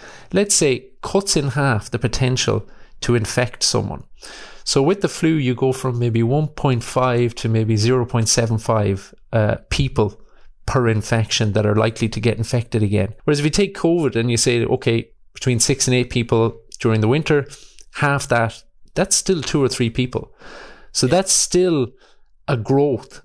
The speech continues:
Speaker 1: of infections during the summer period. Now, as I say, we don't know exactly what's happened, but when you kind of start to think about it from that point of view, that summer means a reduction,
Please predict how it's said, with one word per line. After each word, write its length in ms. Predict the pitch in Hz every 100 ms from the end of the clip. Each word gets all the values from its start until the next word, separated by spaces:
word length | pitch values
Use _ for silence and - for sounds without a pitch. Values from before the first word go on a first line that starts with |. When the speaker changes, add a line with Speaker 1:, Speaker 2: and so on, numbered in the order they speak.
| -
Speaker 1:
of 180 | 131 117
infections 840 | 113 - 123 120 - - - - - - -
during 280 | - 127 113
the 60 | 107
summer 260 | 127 110
period. 260 | - 107 110
Now, 160 | 131
as 80 | 160
I 40 | 151
say, 120 | 156
we 100 | 147
don't 220 | 175 139
know 140 | 135
exactly 340 | 117 127 123 117
what's 200 | 113 -
happened, 360 | 139 - 104
but 220 | 113 123 -
when 180 | 139
you 60 | 139
kind 180 | 175 175
of 40 |
start 220 | - 175 156
to 60 |
think 220 | - 165
about 180 | 147 135
it 60 | 127
from 160 | 127
that 220 | 131 131 -
point 240 | 123 113
of 80 | 110
view, 260 | 123 120
that 320 | 104 113 113 - - - -
summer 360 | - - 151 151
means 240 | 135 127
a 60 | 117
reduction, 720 | 113 104 165 185 - 113 107